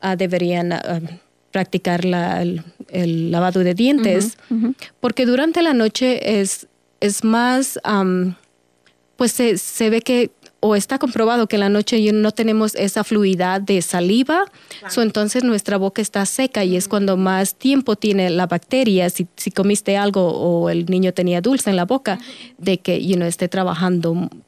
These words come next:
Speaker 1: toda la noche y haciendo caries.
Speaker 2: Eso sí, se está alimentando en la noche
Speaker 1: Se está
Speaker 2: tranquilamente
Speaker 1: alimentando
Speaker 2: en
Speaker 1: en
Speaker 2: ese
Speaker 1: la
Speaker 2: ambiente
Speaker 1: noche, sí.
Speaker 2: sequecito y
Speaker 1: Ujú,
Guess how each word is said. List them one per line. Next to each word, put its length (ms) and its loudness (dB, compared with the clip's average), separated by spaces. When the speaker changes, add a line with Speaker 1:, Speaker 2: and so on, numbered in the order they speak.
Speaker 1:
toda 220 0
la 120 2
noche 420 0
y 260 -8
haciendo 400 -2
caries. 560 -10
Speaker 2:
Eso 180 -20
sí, 80 -20
se 100 -20
está 140 -8
alimentando 600 0
en 60 0
la 80 0
noche 300 0
Speaker 1:
Se 60 0
está 120 0
Speaker 2:
tranquilamente 680 2
Speaker 1:
alimentando 60 2
Speaker 2:
en 60 2
Speaker 1:
en 60 2
Speaker 2:
ese 80 0
Speaker 1:
la 60 0
Speaker 2:
ambiente 300 2
Speaker 1:
noche, 80 0
sí. 120 -2
Speaker 2:
sequecito 640 0
y 200 0
Speaker 1:
Ujú, 80 -6